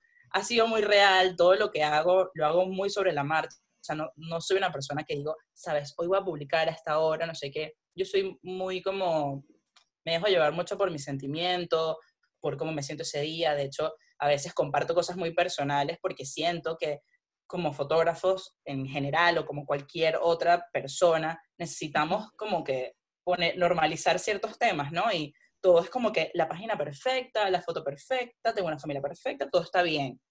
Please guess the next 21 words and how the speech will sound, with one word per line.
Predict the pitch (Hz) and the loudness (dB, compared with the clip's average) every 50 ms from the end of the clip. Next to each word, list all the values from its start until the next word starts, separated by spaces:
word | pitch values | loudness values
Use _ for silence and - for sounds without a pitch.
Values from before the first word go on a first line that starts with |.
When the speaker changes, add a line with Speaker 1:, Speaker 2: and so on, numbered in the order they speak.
| _ _ | _ _
Speaker 1:
Y | - 226 | -8 -4
en | 226 | -4
realidad | 233 240 240 233 240 | -2 -2 0 0 0
no | 262 | -2
es | 294 | -4
así, | 339 330 - 359 370 311 - | -6 -6 -4 -4 -2 -2 -2
o | 165 | -2
sea, | - - 165 156 147 - - _ _ _ _ _ | 0 2 2 2 0 -4 -12 _ _ _ _ _
somos | 208 233 220 240 - | -6 -4 -4 -4 -2
Speaker 2:
Ujú. | - 220 | -4 -4
Speaker 1:
fotógrafos, | 208 214 214 208 208 208 208 208 - 208 208 202 202 | 0 4 4 6 6 4 4 0 2 0 0 0 0
somos | - 190 214 214 | -4 -6 -6 -6
creativos, | - 170 151 139 175 170 170 170 175 - | -8 -8 -6 -6 -4 -4 -4 -4 -4 -6
somos | - 233 - | -8 -8 -6
artistas | 147 143 139 - - _ _ _ 139 170 160 156 - - 175 185 | -6 -6 -8 -10 -18 _ _ _ -10 -10 -8 -8 -10 -12 -10 -8
y | 185 | -8
pasamos | 180 170 - 185 185 - | -8 -8 -10 -12 -12 -12
por | - 214 | -10 -8
un | 180 165 175 196 | -8 -8 -4 -4
montón | 226 214 202 190 190 - 202 208 220 214 | -2 -2 -2 -4 0 2 2 2 2 2
de | 185 170 - | 0 0 0